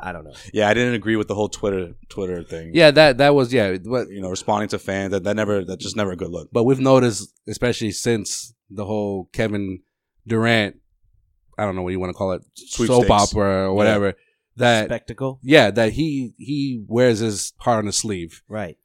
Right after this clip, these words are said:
Speaker 3: And he's always gonna tell you how he feels, which he shouldn't do most of the time.
Speaker 1: Right, 'cause
Speaker 3: Not saying all the time, but
Speaker 1: <laughs> yeah,
Speaker 3: most of the time.
Speaker 1: this is the same guy that
Speaker 3: He's just
Speaker 1: told
Speaker 3: an
Speaker 1: Kevin
Speaker 3: emotional
Speaker 1: Durant,
Speaker 3: guy. <laughs>
Speaker 1: "Open the ga-, open the playbook up for Kevin Durant."
Speaker 3: Yeah.
Speaker 2: And then complained about it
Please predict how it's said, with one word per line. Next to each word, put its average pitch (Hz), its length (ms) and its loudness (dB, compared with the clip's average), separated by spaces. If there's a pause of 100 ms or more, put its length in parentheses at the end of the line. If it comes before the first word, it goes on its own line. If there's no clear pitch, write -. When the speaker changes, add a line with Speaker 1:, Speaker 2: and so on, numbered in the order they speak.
(100)
Speaker 3:
And 107 200 -4
he's 120 380 -2
always 135 280 2
gonna 123 100 4
tell 123 160 2
you 113 80 2
how 117 120 4
he 107 100 0
feels, 104 440 0
which 107 240 -4
he 110 120 -6
shouldn't 107 500 0
do 107 500 -2 (560)
most 139 240 4
of 98 100 -4
the - 80 -10
time. 78 140 -14
Speaker 1:
Right, 120 260 -10
'cause - 80 -14
Speaker 3:
Not 110 100 -2
saying 120 160 0
all 98 180 0
the 165 120 0
time, 90 100 -2
but 98 120 2
Speaker 1:
<laughs> - 0 -
yeah, 117 100 2
Speaker 3:
most 139 220 4
of 127 80 -6
the - 60 -10
time. 104 200 -6
Speaker 1:
this 160 140 -2
is 190 40 -8
the 190 60 -6
same 170 240 0
guy 160 180 2
that 139 80 0
Speaker 3:
He's 143 80 4
just 160 140 8
Speaker 1:
told 160 60 8
Speaker 3:
an 160 60 6
Speaker 1:
Kevin 165 60 10
Speaker 3:
emotional 147 220 6
Speaker 1:
Durant, 104 400 4
Speaker 3:
guy. 170 180 -2
<laughs> 151 140 -12
Speaker 1:
"Open 165 160 0
the 147 100 -4
ga-, 156 240 -2
open 147 260 -2
the 127 60 -4
playbook 143 400 -2
up 107 140 -4
for 98 80 -14
Kevin 113 220 -8
Durant." 110 280 -4
Speaker 3:
Yeah. 120 180 2 (640)
Speaker 2:
And 135 120 2
then 143 100 6
complained 156 360 4
about 117 260 6
it 107 160 2